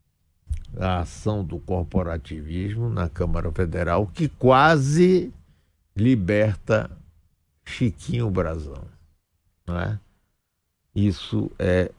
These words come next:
uma vergonha, como diria o boca mole daquele que eu não quero nem dizer o nome, fazer um biquinho.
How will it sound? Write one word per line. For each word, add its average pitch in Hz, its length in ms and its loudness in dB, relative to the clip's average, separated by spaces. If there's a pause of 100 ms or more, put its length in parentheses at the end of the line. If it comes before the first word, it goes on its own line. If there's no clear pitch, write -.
uma 87 540 0
vergonha, 87 880 -2
como 90 240 -2
diria 80 460 -2
o 80 80 -2
boca 85 440 -2
mole 80 600 -4 (180)
daquele 78 600 -10
que - 120 -10
eu 82 60 -6
não 78 180 -12
quero 80 380 -8
nem 80 220 -8
dizer 78 420 -10
o 78 40 -8
nome, 76 300 -16
fazer 90 240 -6
um 87 80 -2
biquinho. 87 540 -10